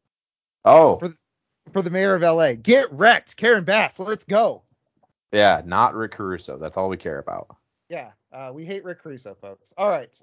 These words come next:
Speaker 2: Um,
Speaker 1: Kick, kick Caruso.
Speaker 2: Get him.
Speaker 1: Get him out.
Speaker 2: Uh, get
Speaker 1: Kick
Speaker 2: him
Speaker 1: him out.
Speaker 2: out. Why don't you go to the Galleria?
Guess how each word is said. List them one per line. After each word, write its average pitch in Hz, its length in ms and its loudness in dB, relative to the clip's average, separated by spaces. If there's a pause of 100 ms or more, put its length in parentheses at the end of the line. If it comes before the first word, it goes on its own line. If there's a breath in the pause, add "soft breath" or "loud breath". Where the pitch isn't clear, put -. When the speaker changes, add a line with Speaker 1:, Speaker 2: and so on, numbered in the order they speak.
Speaker 2:
Um, 147 400 -6
Speaker 1:
Kick, 117 340 -10
kick - 220 -6
Caruso. 98 800 -10 (580)
Speaker 2:
Get 269 220 4
him. 175 240 -2 (1000)
Speaker 1:
Get 92 100 -4
him 92 100 -6
out. 98 220 0
Speaker 2:
Uh, 165 80 -4 (640)
get 185 60 -6
Speaker 1:
Kick 147 160 2
Speaker 2:
him 104 120 -2
Speaker 1:
him - 20 -4
out. 95 160 2
Speaker 2:
out. - 220 -14 (300)
Why 180 100 -6
don't 202 140 -6
you 208 60 -12
go 202 180 -2
to 185 140 -14
the 165 80 -8
Galleria? 147 760 -4